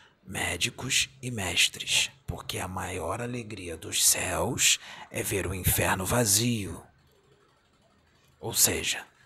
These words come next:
sempre haverá misericórdia, mas também sempre haverá justiça. O momento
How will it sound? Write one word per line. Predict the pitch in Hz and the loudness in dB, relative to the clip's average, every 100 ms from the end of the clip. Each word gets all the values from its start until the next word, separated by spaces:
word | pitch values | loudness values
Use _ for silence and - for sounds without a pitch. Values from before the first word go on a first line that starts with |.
| - | -6
sempre | - - 87 - | 0 0 -2 -6
haverá | - 104 98 | -6 -6 -6
misericórdia, | 95 95 95 - - - - - - - _ _ _ _ _ _ _ _ _ | -6 -8 -8 -8 -6 -4 -4 -6 -10 -10 _ _ _ _ _ _ _ _ _
mas | - - | -6 -4
também | 107 - - | -4 -6 0
sempre | - - - | 0 2 -2
haverá | - - - | -2 -4 -4
justiça. | - - - - - - - _ _ _ _ _ _ _ _ _ _ - _ _ - | 0 2 2 2 0 0 -2 _ _ _ _ _ _ _ _ _ _ -20 _ _ -14
O | 104 | -10
momento | 90 92 87 90 92 95 104 104 | -6 -6 -6 -6 -8 -10 -12 -12